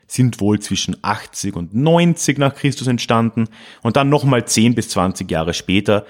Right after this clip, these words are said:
entstand das Johannesevangelium. Bei allen diesen Evangelien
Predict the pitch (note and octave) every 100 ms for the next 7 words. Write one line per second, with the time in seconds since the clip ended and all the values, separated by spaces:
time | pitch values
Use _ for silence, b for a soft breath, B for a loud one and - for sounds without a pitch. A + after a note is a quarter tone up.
0 | B B G#2+ - F2+ G2 F#2+ - F#2 F2
1 | - - - G#2+ F#2 A#2+ G2 F#2 - D2+
2 | C#2 - - - _ _ _ _ _ _
3 | _ _ _ _ _ _ _ _ _ A#2+
4 | - E3 A3+ G#3+ G#3 F#3+ - D#3 C#3+ B2+
5 | D3+ D#3 D3+ -